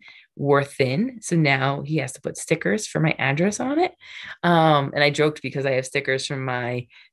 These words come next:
mailbox company now. And I was like, "I could just give you a sticker now." Um, but they know,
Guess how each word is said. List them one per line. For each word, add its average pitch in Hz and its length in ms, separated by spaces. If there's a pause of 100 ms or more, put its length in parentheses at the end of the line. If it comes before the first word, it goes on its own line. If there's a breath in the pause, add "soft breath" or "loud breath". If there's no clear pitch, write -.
mailbox 131 640
company 123 500
now. 110 480
And 143 140
I 123 60
was 127 140
like, 123 200
"I 165 100
could 196 120
just 185 180
give 170 160
you 233 100
a 170 60
sticker 135 360
now." 123 380 (380 loud breath)
Um, 147 540 (1080)
but 175 260 (600)
they 202 160
know, 208 440